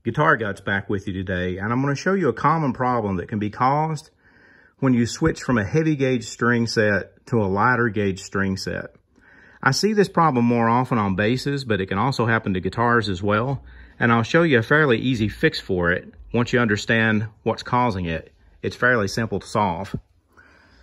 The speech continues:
If you're used to playing a fairly heavy gauge set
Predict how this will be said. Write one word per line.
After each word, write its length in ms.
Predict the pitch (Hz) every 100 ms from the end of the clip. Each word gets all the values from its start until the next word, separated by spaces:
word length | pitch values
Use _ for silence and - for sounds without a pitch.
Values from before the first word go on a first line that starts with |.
| - _ -
If 180 | 139
you're 160 | 160 202
used 300 | 165 170 -
to 60 | -
playing 360 | 135 131 127
a 60 | 113
fairly 320 | 120 117 104
heavy 240 | 131 127
gauge 320 | 117 110 107 98
set 400 | - 107 104